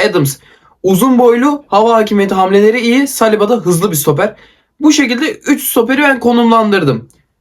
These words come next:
Ee, Costa Curta'nın basımını göstereyim sizlere. Siz de Costa Curta'nızı bu şekilde basarak kullanabilirsiniz bu taktikte.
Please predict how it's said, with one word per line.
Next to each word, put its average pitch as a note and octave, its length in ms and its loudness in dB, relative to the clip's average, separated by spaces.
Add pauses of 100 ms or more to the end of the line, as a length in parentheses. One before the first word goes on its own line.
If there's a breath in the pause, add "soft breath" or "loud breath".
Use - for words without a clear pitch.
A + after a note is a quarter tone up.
(260)
Ee, D#3 240 2
Costa C4+ 360 0
Curta'nın A3 380 0
basımını F#3+ 380 -2
göstereyim A3+ 600 0
sizlere. A3 640 0
Siz G#3 260 -6
de G#3+ 100 2
Costa G3+ 300 -2
Curta'nızı G3 400 -4
bu G#3 80 -2
şekilde F#3 340 -2
basarak F#3+ 340 -2
kullanabilirsiniz F#3 800 -2
bu D#3+ 60 -8
taktikte. G#3+ 580 -4